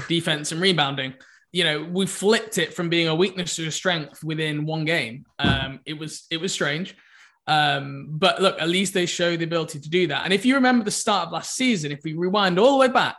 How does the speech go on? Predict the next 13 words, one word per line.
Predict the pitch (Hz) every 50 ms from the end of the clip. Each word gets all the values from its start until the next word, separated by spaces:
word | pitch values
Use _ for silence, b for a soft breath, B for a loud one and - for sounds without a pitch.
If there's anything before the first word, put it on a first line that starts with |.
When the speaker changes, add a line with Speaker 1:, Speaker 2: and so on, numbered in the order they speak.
| - - _
Speaker 2:
the | -
first | - - - 220 233 240 - -
two | - 254
games, | 240 226 214 185 165 151 147 143 147 -
can | - 165
you | 170
remember | 175 185 190 196
who | 190 202
we | 196 196
played? | 196 202 196 202 220 247 240 - _ b b b b b b b _ _ -
O | 175 208
K | - - 277 262
C | 240 - - 202 185 180 180 190 185